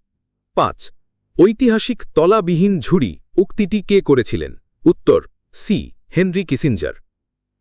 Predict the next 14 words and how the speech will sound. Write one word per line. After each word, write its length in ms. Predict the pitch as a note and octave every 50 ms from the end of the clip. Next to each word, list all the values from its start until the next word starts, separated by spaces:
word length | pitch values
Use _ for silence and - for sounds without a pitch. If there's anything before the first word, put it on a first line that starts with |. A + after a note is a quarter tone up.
| _
স্বাধীনতা 580 | - - - D3+ D#3+ D#3 G3+ A#3 A#3+ A3+ A#3+ A3
পরবর্তী 540 | - F3 F3 F#3 F3 E3+ F3+ D#3+ - G3 F3
সময়ে 360 | - F3 E3+ E3 E3 E3 E3
বাংলাদেশের 640 | C3+ G#2 A2+ B2 E3+ G3 G3 F3+ E3 D#3+ - F#3 D3+ B2+
ভঙ্গুর 440 | F#2+ D#2+ C#3+ F#3+ A3 G#3 A#3+ A#3+ - -
অর্থনীতিকে 640 | C3 D#3 - - - E3+ D#3+ D#3 C#3+ D#3+ D3 - C#3+
নিয়ে 240 | C3 C3 C3 C3+ B2+
করা 280 | - C3 B2+ B2+ C3 - -
এই 140 | C3 B2+ A#2
বিদ্রুপাত্মক 920 | G2 A2 E3 F3+ F3 F#3 F#3+ D#3+ F#3+ F3 - _ - E3 D#3 - - -
উক্তি 400 | F3+ F#3 - - - F2+ C2+ - - - - - - -
এবং 260 | B2+ C#3 E3+ D#3+ A2+
বর্তমান 440 | G2+ C#3+ E3 - - A3 A3+ A3+ G3 -
অর্থনৈতিক 600 | - D3+ D#3 - - F#3+ F#3 F#3 E3 - F#3 D#3